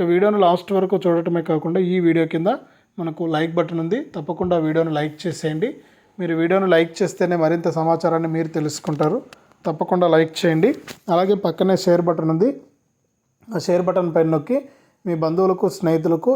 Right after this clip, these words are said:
ఈ వీడియో లింక్ అనేది WhatsApp, Facebook ద్వారా షేర్ చేస్తే ఇలాంటి అప్‌డేట్స్ అన్నీ కూడా మీరు మిస్ అవ్వకుండా మీ ఫోన్లోనే నోటిఫికేషన్ లేదా మెసేజ్ రూపంలో అయితే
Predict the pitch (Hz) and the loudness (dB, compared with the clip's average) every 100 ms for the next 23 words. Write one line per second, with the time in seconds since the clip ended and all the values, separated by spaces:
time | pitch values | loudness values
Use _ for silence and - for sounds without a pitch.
0 | 196 170 165 180 175 165 160 165 160 196 | 2 2 4 4 4 2 0 0 0 0
1 | - - _ _ 175 165 180 185 180 170 | -2 -10 _ _ -4 -4 -2 -2 -2 2
2 | 165 160 165 160 165 156 165 160 160 151 | 0 0 -2 0 2 2 2 0 2 -2
3 | - 233 - - _ - 180 185 180 180 | 0 -4 -4 -14 _ -8 -2 -2 0 0
4 | 170 175 165 175 170 165 170 165 165 160 | 2 0 0 0 0 2 2 2 0 0
5 | - 175 160 165 180 269 - _ - 170 | 0 0 0 0 -2 -4 -8 _ -8 -4
6 | 165 180 165 165 202 233 170 175 185 180 | -2 0 0 2 2 2 2 2 0 0
7 | 160 175 165 180 269 - _ - 180 - | 0 0 2 0 -2 -6 _ -8 -6 -2
8 | 175 170 165 170 160 160 | -2 0 -2 0 0 2